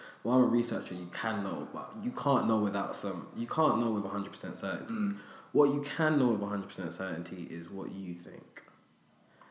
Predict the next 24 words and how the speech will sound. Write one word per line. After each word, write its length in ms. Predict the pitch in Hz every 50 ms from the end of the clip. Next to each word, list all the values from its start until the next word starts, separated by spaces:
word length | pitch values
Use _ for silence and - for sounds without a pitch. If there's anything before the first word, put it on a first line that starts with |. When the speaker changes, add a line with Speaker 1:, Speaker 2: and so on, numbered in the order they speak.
| - - - - - -
Speaker 1:
And 440 | 110 113 110 107 104 101 92 85 85 - -
when 160 | 120 120 123
it 80 | - -
comes 180 | 139 123 113
down 220 | 107 113 110 110 113
to 100 | - 104
handling 500 | 104 113 113 113 113 110 104 107 104 104
and 180 | 98 98 98 98
de-, 220 | 107 107 107 104
dealing 340 | - - 110 110 110 110 104
with 100 | 104 101
yourself, 500 | 101 98 101 - 113 113 135 175 - - - - - - - - - -
I, 120 | 107 110 110 110 - 117
you 140 | 113 110
have 260 | 104 107 110 110 110 -
to 60 | - 98
do 160 | 98 98 95
that 120 | 90 85
with 100 | 85 85
a 40 | 85
hundred 220 | 87 90 85 80
percent 240 | - - - 85 -
certainty. 380 | - - 82 78 78 - - - - - _ _ _ _ _ _ _ _ _ _ _ _ _ _ _ -
Otherwise, 540 | 101 95 92 76 69 64 - - - -